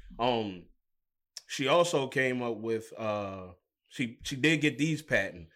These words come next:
for a walker or a wheelchair that included a hard surface tray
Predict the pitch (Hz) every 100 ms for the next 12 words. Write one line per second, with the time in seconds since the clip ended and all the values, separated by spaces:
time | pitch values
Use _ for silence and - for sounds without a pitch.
0 | _ _ _ - 113 101 98 101 139 151
1 | 151 143 139 120 104 113 147 135 131 113
2 | 107 101 98 - 120 110 95 90 123 131
3 | 127 - 135 127 120 - 123 117 110